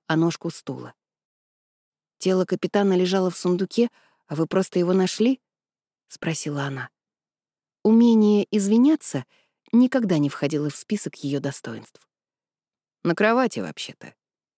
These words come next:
ответил Клент. "Ты застала меня за попыткой спрятать его. Боюсь, в тот миг обычная проницательность подвела меня. Я даже думал одно время, что это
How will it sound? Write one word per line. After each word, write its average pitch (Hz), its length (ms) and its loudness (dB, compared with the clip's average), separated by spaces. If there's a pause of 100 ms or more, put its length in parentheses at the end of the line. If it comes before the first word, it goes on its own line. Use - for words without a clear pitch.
ответил 135 420 -8
Клент. - 380 -14 (720)
"Ты 339 140 6
застала 269 420 4
меня 240 280 6
за 185 120 0
попыткой 208 520 2
спрятать - 580 -2
его. - 200 -14 (640)
Боюсь, 196 420 4
в - 80 -14
тот 233 200 2
миг 247 300 6
обычная 190 480 2
проницательность 185 880 2
подвела 165 440 2
меня. - 340 -8 (440)
Я 180 120 2
даже 170 220 4
думал 175 320 4
одно 160 220 4
время, 180 300 4
что - 140 0
это 170 200 2